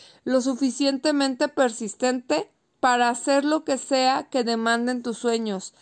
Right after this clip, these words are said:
No habrías llegado hasta este punto si no lo fueras.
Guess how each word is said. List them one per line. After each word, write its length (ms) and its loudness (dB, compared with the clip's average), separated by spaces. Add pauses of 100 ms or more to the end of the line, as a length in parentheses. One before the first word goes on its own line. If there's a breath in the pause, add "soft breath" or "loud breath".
(320 loud breath)
No 200 4
habrías 460 4
llegado 440 2
hasta 240 0
este 240 -2
punto 560 -2
si 180 -4
no 200 0
lo 160 2
fueras. 580 0